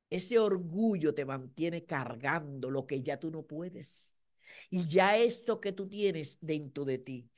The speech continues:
que es una lepra espiritual, sale hacia afuera. ¿Y qué salen hacia afuera? Vienen el montón de enfermedades que tienen unos nombres rarísimos.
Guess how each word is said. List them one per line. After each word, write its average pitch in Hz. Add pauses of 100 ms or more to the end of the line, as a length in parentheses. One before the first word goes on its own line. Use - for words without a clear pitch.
(280)
que 175
es -
una 190
lepra 180
espiritual, 156 (160)
sale 160
hacia 135
afuera. 131 (240)
¿Y 180
qué 214
salen 196
hacia 143
afuera? 131 (260)
Vienen 226
el 202
montón 185
de 190
enfermedades 156
que 165
tienen 170
unos 175
nombres 160
rarísimos. 139